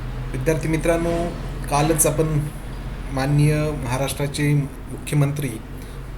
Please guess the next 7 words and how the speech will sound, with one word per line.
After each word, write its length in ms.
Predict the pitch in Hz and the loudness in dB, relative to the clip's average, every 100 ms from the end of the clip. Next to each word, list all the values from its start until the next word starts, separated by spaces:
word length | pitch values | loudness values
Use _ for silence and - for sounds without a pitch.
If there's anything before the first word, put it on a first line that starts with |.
| - | -8
आदरणीय 540 | 123 135 139 143 143 139 123 - - - - 127 | -2 0 2 2 2 0 -4 -10 -12 -12 -12 -10
उद्धवजी 320 | 120 143 135 | -2 -2 -2
ठाकरे 360 | 143 123 143 143 | -4 -4 2 4
साहेब 300 | 143 135 - - - - - - - - | 4 2 -2 -12 -14 -16 -16 -16 -16 -10
यांनी 480 | 123 127 139 143 147 147 147 - - - | -4 -2 2 2 4 2 -2 -8 -12 -12
महाविद्यालय 800 | 135 117 123 135 135 143 143 147 151 147 - | -8 -6 -4 -4 0 2 4 4 4 -2 -8
किंवा 280 | - 170 160 | -2 0 0